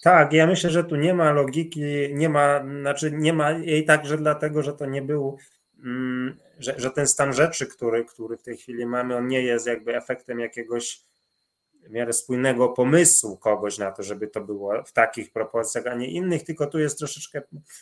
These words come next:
jakby z jednej strony trochę takiej inercji, że, że pewne rzeczy gdzieś tam na, na jakimś poziomie zostały, no i, i tak to się jakby dalej, prawda, toczy. Jeśli nie ma tego impulsu, najczęściej właśnie w postaci protestów,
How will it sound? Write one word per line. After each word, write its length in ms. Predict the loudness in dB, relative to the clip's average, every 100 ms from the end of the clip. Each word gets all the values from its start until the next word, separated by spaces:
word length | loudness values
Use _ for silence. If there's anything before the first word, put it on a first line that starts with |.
| -20 _ _
jakby 360 | -4 -2 -2
z 40 | 0
jednej 200 | 0 0
strony 320 | -2 -2 -2
trochę 520 | -2 -2 0 2 2 0
takiej 420 | -2 -4 -4 -2
inercji, 680 | 4 4 4 0 -4 -4 -4
że, 340 | -2 0 0
że 140 | -2
pewne 320 | -4 -4 -4 -4
rzeczy 280 | -4 -6
gdzieś 320 | -4 -2 0 0
tam 260 | 0 0
na, 300 | 0 0 0 -4 _ _ -2
na 100 | 4
jakimś 400 | 4 4 -2 -4
poziomie 560 | -4 2 2 2 2 2 2 2 -2
zostały, 680 | -2 0 2 2 0 -2 -2
no 180 | 0 2
i, 280 | 0 -2 -8 _ _ _
i 100 | -2
tak 240 | 0 2 -2
to 80 |
się 180 | -6 -2
jakby 340 | 0 0 -2 2
dalej, 480 | 4 6 4 2
prawda, 340 | 0 0 2 0
toczy. 400 | 2 2 0 -8
Jeśli 260 | -10 -6
nie 120 | -4 0
ma 140 | 0
tego 260 | -2 -4 -4
impulsu, 600 | -4 -4 -4 -4 -8 -8
najczęściej 500 | -8 -6 -8 -8 -6
właśnie 320 | -6 -6 -12
w 220 | -14 _
postaci 460 | -8 -4 -6 -6 -10
protestów, 800 | -8 -2 0 0 -2 -6 -10